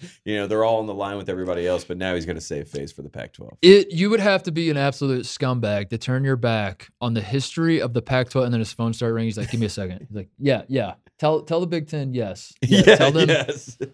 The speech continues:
Speaker 2: Yeah, tell, that's fine. Yeah, we'll t-, we'll accept those terms.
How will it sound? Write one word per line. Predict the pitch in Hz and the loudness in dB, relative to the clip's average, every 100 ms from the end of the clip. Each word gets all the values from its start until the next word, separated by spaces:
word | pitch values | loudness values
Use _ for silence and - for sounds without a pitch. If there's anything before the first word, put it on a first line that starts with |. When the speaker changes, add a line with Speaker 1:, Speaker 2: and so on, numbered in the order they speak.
| - _ - | -14 _ 2
Speaker 2:
Yeah, | 233 | 2
tell, | 220 254 208 | 4 2 2
that's | 180 226 | 0 0
fine. | - 143 120 143 | 0 -2 -2 0
Yeah, | 147 | 0
we'll | 131 156 | 0 -2
t-, | 160 | -4
we'll | 147 160 | -2 -2
accept | - 113 | -2 -6
those | - - | -6 -10
terms. | 101 | -12